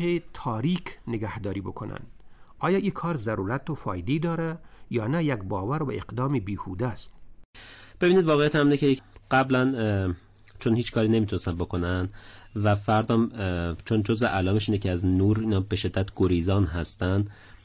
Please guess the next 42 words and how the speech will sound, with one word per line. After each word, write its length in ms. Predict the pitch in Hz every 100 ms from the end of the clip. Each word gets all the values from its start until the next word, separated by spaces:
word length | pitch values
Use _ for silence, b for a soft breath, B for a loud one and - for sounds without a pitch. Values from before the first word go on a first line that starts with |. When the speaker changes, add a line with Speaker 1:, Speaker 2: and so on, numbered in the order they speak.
| -
Speaker 2:
به 80 | 113
همین 160 | 120 110
خاطر 200 | 107 104
اینها 220 | 98 98
رو 80 | 101
می‌بردن 400 | 95 92 92 92
قدیم، 360 | 87 85 85 -
اینا 180 | 92 90
رو 80 | 90
می‌بردن 260 | 85 85
توی 160 | - 92
اتاق، 360 | 80 78 87
اینا 220 | 85 80 82
رو 80 |
می‌بستن 540 | 85 87 85 - 80 76 B B B B 95
و 320 | 98 95 92 90
تاریک 360 | - 90 87 -
بوده، 320 | 90 87 82
ساکت 400 | - 82 - 78
بوده، 320 | 85 80 80
می‌بردن 440 | 82 80 80 80
اونجا، 440 | 80 78 78 78 78
ولی 160 | 98 110
این 200 | 104 104 -
کاملاً 380 | - 87 87 92
غلطه. 600 | 95 90 87 101 107 104 104 B -
Speaker 1:
بله. 400 | 120 117 110 95 - B B B
Speaker 2:
اه، 220 | 107 104 104
به 220 | 104 120
محض 260 | 135 135
اینکه 320 | 143 131 127 117 -
بازم 220 | 110 117
تاکید 400 | 107 95 - 104
می‌کنم 380 | 101 95 92 82
اگر 280 | 110 104 104
فردی 420 | 101 104 98 104
در 180 | 95 87
تماس 440 | - 90 90 95 -
قرار 280 | 87 87 80
گرفت 300 | 82 80 -
با 140 | 82
یک 300 | 80 82